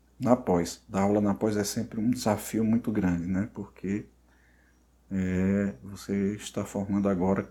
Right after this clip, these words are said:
quem vai pra bancada, pra, pra o mercado. E aí você tem que, é, não é só a teoria.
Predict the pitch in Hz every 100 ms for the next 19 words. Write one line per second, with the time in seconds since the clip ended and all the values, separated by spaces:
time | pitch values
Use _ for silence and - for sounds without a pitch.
0 | - 113 135 123 95 104 117 - - _
1 | - 117 131 127 - 98 95 92 - 104
2 | 113 107 107 104 110 110 - - 85 87
3 | - _ _ _ _ _ - 143 147 151
4 | - 151 - 127 127 127 135 156 - _
5 | _ _ _ _ _ _ _ _ _ _
6 | _ _ _ - 101 98 110 120 120 -
7 | 117 - 123 107 90 85 85